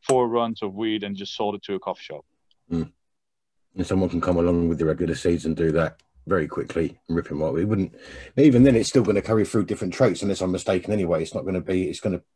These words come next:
Speaker 2: hold all the genetics from both sides, isn't it? So it's
Speaker 1: Yeah.
Speaker 2: not, it's not gonna be identical to what you had in the first place anyway. So then it ends up maybe giving the strain a bad name because it isn't what you've put the year into of selectively
Speaker 1: No.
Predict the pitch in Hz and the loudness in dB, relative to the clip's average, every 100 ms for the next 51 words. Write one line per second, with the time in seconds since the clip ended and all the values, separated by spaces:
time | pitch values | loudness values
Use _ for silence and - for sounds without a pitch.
0 | _ 101 90 110 92 90 87 92 - 98 | _ 0 2 2 0 0 -4 -6 -6 -6
1 | - 101 - 123 92 95 80 - - _ | 0 0 0 0 0 -2 -6 -10 -14 _
2 | _ _ _ _ 104 120 123 113 131 117 | _ _ _ _ 0 4 2 2 2 4
3 | 104 98 87 107 - 98 92 85 92 95 | 4 4 4 0 0 -2 0 -2 0 0
4 | 98 - 95 90 92 90 113 98 71 - | -2 0 -2 0 -2 0 0 0 -2 -4
5 | 92 98 92 95 92 - 104 92 101 95 | -4 -2 0 0 0 0 0 0 0 0
6 | 90 - _ _ 90 107 110 95 82 73 | -2 -4 _ _ -4 2 2 4 2 0
7 | 78 90 87 - 90 98 92 80 90 - | 0 -2 -2 -2 -2 -2 -2 -2 -4 -4
8 | _ _ _ _ - - - - _ _ | _ _ _ _ -20 -20 -20 -20 _ _
9 | _ _ 104 107 120 104 92 104 107 90 | _ _ 2 2 2 2 4 6 6 4
10 | 82 - 78 - _ 92 - 98 - - | 2 -2 -6 -8 _ -4 0 0 0 -2
11 | 92 - | 2 2